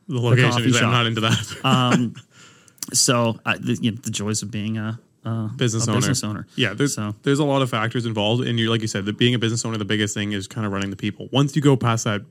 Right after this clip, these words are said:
Speaker 1: that self-employed stage, uh, or sole proprietor stage,
Speaker 2: Do,
Speaker 1: um,
Speaker 2: do you think businesses should start with love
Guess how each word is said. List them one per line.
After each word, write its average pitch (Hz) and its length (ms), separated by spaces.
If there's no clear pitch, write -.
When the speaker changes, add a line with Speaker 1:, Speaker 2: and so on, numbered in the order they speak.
Speaker 1:
that 104 180
self-employed 107 540
stage, 104 340
uh, 98 220
or 98 160
sole 120 180
proprietor 98 460
stage, 104 360
Speaker 2:
Do, - 60
Speaker 1:
um, 98 380
Speaker 2:
do 135 100
you 190 80
think 190 180
businesses 170 480
should 147 160
start 135 300
with 123 180
love 139 460